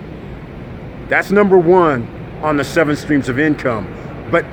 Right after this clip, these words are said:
everything else you're trying to do is let your dollar create another dollar while you're sleeping. So that's all I have to say today, ladies and gentlemen.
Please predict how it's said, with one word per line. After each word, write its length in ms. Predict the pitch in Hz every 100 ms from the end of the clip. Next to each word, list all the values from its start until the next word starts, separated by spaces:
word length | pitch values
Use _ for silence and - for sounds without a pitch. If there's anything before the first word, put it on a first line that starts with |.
| -
everything 540 | 185 208 214 - 165
else 260 | 180 208 -
you're 120 | 165
trying 340 | 156 196 190 185
to 80 |
do 400 | 160 117 190 208
is 220 | 180 147 127
let 420 | 165 196 - 135
your 280 | 175 190 185
dollar 600 | 175 170 175 175 170 170 - - -
create 420 | - 170 180 196 -
another 420 | 170 165 170 170
dollar 540 | 147 170 170 156 143 143 - -
while 240 | 131 165 165
you're 220 | 147 160
sleeping. 580 | 151 160 156 139 123 92 - - - - - - - - - - - -
So 120 | 151
that's 220 | 151 139
all 200 | 147 143
I 60 | 135
have 200 | 139 143
to 60 |
say 260 | - 139 113
today, 300 | 101 98 95
ladies 260 | 98 98
and 120 | 92 95
gentlemen. 440 | 101 104 104